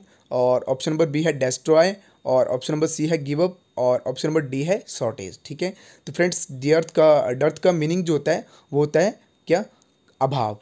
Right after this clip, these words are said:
ठीक है, यानी कि कमी। तो फ्रेंड्स, इसका जो राइट आंसर हो जाएगा वो हो जाएगा ऑप्शन नंबर डी, शॉर्टेज, ठीक है। और अबैंडन का जो मीनिंग है वो होता है वो त्यागना, ठीक है। तो फ्रेंड्स, का जो राइट आंसर था वो डी था, ठीक है। तो चलते हैं क्वेश्चन नंबर थ्री की तरफ। तो फ्रेंड्स, यहाँ में कंडीशन दी हुई है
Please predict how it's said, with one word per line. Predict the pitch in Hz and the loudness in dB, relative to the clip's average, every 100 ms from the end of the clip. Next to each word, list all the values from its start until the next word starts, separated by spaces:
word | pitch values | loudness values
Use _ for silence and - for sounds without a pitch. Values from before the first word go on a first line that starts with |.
| - | -6
ठीक | 156 | 0
है, | 180 | 2
यानी | 165 160 | 2 0
कि | 185 | -2
कमी। | 156 123 107 - _ - | -2 -6 -8 -14 _ -10
तो | |
फ्रेंड्स, | 135 165 165 | -4 -4 -4
इसका | - 165 | -4 -2
जो | 156 | 0
राइट | 123 139 | 0 0
आंसर | 147 160 | -2 -2
हो | |
जाएगा | 160 170 | -2 2
वो | 165 | 2
हो | |
जाएगा | 151 175 | 4 2
ऑप्शन | - 139 - | 2 -2 -2
नंबर | 156 180 | -2 -2
डी, | 143 127 - _ - | -2 -10 -12 _ -12
शॉर्टेज, | - 123 107 104 104 | -4 -4 -4 -12 -10
ठीक | - 151 | -12 -4
है। | 202 208 _ _ - | -6 -6 _ _ 2
और | 139 135 135 | 6 6 4
अबैंडन | 139 156 160 180 | 2 2 2 0
का | 180 | 0
जो | 160 160 | 2 0
मीनिंग | 147 147 160 | 0 -2 0
है | |
वो | 180 | 0
होता | 151 170 | 0 0
है | 185 | 0
वो | |
त्यागना, | 190 - 113 113 113 107 | 0 -2 -2 -2 -8 -10
ठीक | 139 143 | -10 -6
है। | 185 - _ | -8 -10 _
तो | 143 | -14
फ्रेंड्स, | 143 143 - | -10 -10 -2
का | 151 | -2
जो | 143 | 0
राइट | 123 131 | -2 -4
आंसर | 131 139 | -8 -6
था | 170 | -4
वो | 170 | -4
डी | 131 123 | -6 -8
था, | 123 185 190 | -8 -8 -10
ठीक | 131 156 | -8 -8
है। | 165 - _ _ | -8 -16 _ _
तो | 151 | -4
चलते | 147 143 139 | 0 -2 0
हैं | 127 | -4
क्वेश्चन | - 143 151 | -2 -4 -2
नंबर | 160 | -4
थ्री | 160 127 120 | -4 -10 -8
की | 151 | 0
तरफ। | 175 180 | 0 0
तो | 156 | -4
फ्रेंड्स, | 143 147 147 | -4 -6 -4
यहाँ | 147 | -4
में | 156 165 | -2 -6
कंडीशन | 151 127 123 147 | -8 -10 -8 -6
दी | 139 | -2
हुई | |
है | 151 | -2